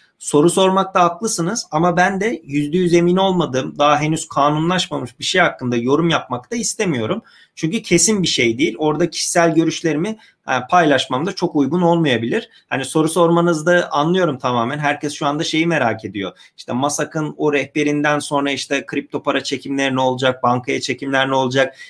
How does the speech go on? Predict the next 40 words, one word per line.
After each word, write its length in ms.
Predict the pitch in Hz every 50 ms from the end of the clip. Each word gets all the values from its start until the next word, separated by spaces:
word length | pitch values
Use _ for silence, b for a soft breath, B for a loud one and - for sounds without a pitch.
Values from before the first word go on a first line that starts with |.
| B B
işin 300 | - 143 - 156 151 147
vergilendirme 720 | 143 139 143 143 139 147 147 147 151 147 156 143 151 151 151
kısmı 300 | - 147 - - 151 147
ne 40 | 147
olacak? 380 | 147 139 123 131 143 139 -
Bunlarla 360 | 135 135 139 151 160 160 156 165
ilgili 280 | 160 151 160 160 151
çok 220 | - - 185 185 -
soru 220 | - 151 131 135
var. 200 | 175 226 247 - -
Aynı 240 | 175 180 190 196 190
sorular 420 | - 175 165 165 220 247 240 190
benim 220 | 185 196 214 214
için 240 | 196 - - - 123
de 120 | 117 117 120
var. 180 | 127 - - -
Hani 240 | - 139 127 127 131
ben 200 | 151 147 147 143
de 80 | 139
bir 60 | 127 120
vatandaşım, 600 | 117 120 120 - 110 107 104 113 110 - 156 147
ben 180 | 139 139 143 143
de 80 | 131
bunları 280 | 120 113 110 110 107 104
merak 340 | 107 107 107 104 104 - -
ediyorum. 340 | 104 - - - 220 220 b b b b b b
Umarım 360 | - 190 190 180 180 208 208
önümüzdeki 540 | - 180 165 170 180 175 160 185 180 - 190
haftalarda 720 | 170 151 - - - 127 123 117 117 117 143 202 220 220 B B B B
hani 140 | - 165 170
her 180 | 175 190 196 190
şey 240 | - - 175 165 165
kesinleşir. 600 | - 190 175 - 185 165 143 127 127 - 147 147
Hukukçu 480 | - - 160 - 175 170 - - 175
arkadaşlarımızı 840 | 165 160 160 170 165 165 160 - - 165 160 160 160 156 151 151 -
konuk 300 | - 156 151 151 151 147
ederim, 320 | 147 143 143 143 151 147
onlarla 420 | 143 143 143 147 151 151 147 143
birlikte 360 | 147 147 143 - - - 143 -
tartışırız. 680 | 143 131 131 127 - - - - 120 120 139 147 -